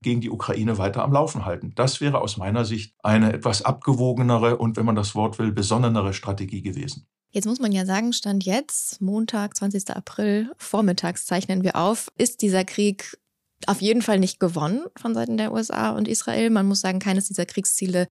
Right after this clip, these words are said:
Speaker 2: ist erreicht worden. Das Atomwaffenprogramm ist nicht zerstört. Es gab keinen Regimewechsel. Insofern ist es vielleicht auch eine, äh, Form, sich zu distanzieren von einem, äh, Krieg, der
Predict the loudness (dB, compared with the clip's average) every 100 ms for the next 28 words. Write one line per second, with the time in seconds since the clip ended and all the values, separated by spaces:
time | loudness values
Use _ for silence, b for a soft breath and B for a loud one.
0 | _ -6 -2 0 0 0 -2 0 0 0
1 | -4 -2 0 0 -2 -8 -6 -4 -2 -4
2 | -2 -2 0 2 2 0 -4 -2 -2 -2
3 | -2 0 -2 2 2 2 0 0 2 0
4 | _ _ 4 6 4 4 2 2 0 _
5 | -2 2 2 2 2 2 -2 -2 -2 -2
6 | -4 -2 0 0 -2 -6 -12 -10 -10 -8
7 | -4 -2 0 -2 -2 -2 -2 -2 -2 0
8 | 0 0 -2 -4 -2 -2 -4 -8 -4 -4
9 | -2 -2 -2